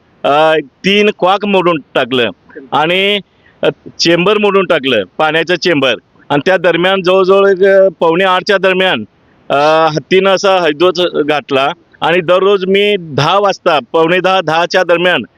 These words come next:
मी रखवालीला जात असायचो. आणि त्या दरम्यान जर मी त्या दिवशी जर रखवालीला अगोदर गेलो असतो, तर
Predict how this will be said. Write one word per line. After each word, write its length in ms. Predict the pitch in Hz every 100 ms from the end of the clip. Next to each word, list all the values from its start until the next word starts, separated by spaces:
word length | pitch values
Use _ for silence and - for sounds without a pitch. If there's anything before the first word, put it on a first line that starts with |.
| _ -
मी 160 | 175
रखवालीला 560 | 196 175 180 190 214 214
जात 280 | 190 190 185
असायचो. 480 | 170 165 143 135 107 - -
आणि 120 | 151 165
त्या 140 | 185 190
दरम्यान 460 | 185 170 180 208
जर 180 | 190 208
मी 280 | 196 202 208 - _ _ _ -
त्या 140 | 185
दिवशी 260 | 185 190 208
जर 200 | 196 202
रखवालीला 480 | 170 185 196 202 202
अगोदर 340 | 175 190 214
गेलो 340 | 190 185 196
असतो, 360 | 190 - 185 131 - _
तर 80 | _